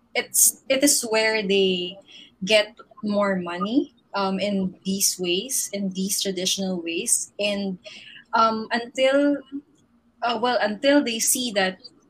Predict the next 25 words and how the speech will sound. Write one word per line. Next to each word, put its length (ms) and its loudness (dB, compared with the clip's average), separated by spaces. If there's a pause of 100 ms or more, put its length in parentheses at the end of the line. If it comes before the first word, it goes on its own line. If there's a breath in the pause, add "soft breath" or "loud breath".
(180)
their 240 0
employees 760 -2
are 60 -4
staying 400 -4
in 80 -4
the 120 -8
company 640 -4 (320 soft breath)
with 240 -4
that, 280 0 (360)
<clears throat> 360 -4
you 140 -4
know, 120 -2
with 140 -2
that 220 0
set 320 -2
of 180 -6 (340)
practices 840 -2
and 200 -4
that 240 -4
set 300 -2
of 140 -10 (300)
traditions 680 -2
and 180 -14
culture, 580 -6
well, 260 0